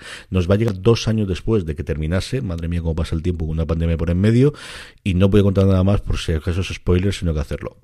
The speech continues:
Pero hablamos, ahora que hablamos de Showtime, sí que quiero contar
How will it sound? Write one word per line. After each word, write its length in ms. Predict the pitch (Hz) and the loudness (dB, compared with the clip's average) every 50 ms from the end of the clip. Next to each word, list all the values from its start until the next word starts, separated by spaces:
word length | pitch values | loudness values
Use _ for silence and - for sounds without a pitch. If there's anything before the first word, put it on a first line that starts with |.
| _ | _
Pero 160 | - 101 107 107 | 0 2 4 6
hablamos, 280 | 113 117 123 127 135 - | 6 6 4 4 2 2
ahora 180 | - 120 123 127 | 2 2 4 4
que 60 | 123 | 4
hablamos 240 | 123 123 123 120 123 | 4 4 4 4 4
de 100 | 123 120 | 4 2
Showtime, 420 | 107 - - 117 107 - 120 131 | 2 2 0 0 4 4 4 4
sí 220 | 120 - - - 113 | 2 0 0 -2 0
que 140 | 104 110 98 | 0 0 2
quiero 160 | 104 104 101 | 2 4 4
contar 340 | 101 98 - 110 107 113 | 4 2 2 2 2 2